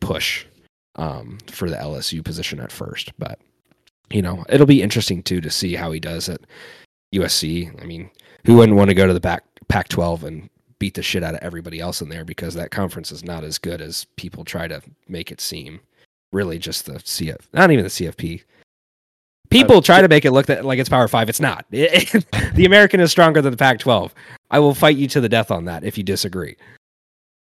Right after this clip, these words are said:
Speaker 2: Um, so, Justin, uh, I don't know, are you old enough to remember, like, um,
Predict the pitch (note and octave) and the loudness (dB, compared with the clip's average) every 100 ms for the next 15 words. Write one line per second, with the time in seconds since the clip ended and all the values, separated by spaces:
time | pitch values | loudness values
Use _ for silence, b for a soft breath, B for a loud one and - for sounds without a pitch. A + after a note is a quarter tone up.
0 | _ _ _ _ _ A#2+ A2 - _ - | _ _ _ _ _ -2 -2 -6 _ -8
1 | - B2 A2+ C3 - B2 A2 F#2 G2+ - | 0 0 4 2 2 -6 -6 -8 -8 -10
2 | _ _ A#2+ D#3 G3 F#3 E3 C3+ - _ | _ _ -4 -2 -2 -2 -2 -4 -8 _
3 | A2+ C3+ E3+ G3+ G#3 F3+ - - B2 C#3+ | -6 -4 -6 -6 -4 -6 -8 -6 -2 0
4 | C#3+ C#3 C3 - B2+ A2+ A2+ G#2 A2+ A2+ | 0 -2 -2 -4 -4 -2 -4 -2 -2 -2
5 | A2 - G#2 G2+ F2+ - F#2+ F#2 F2 E2 | -4 -10 -8 -6 -6 -10 -8 -6 -6 -10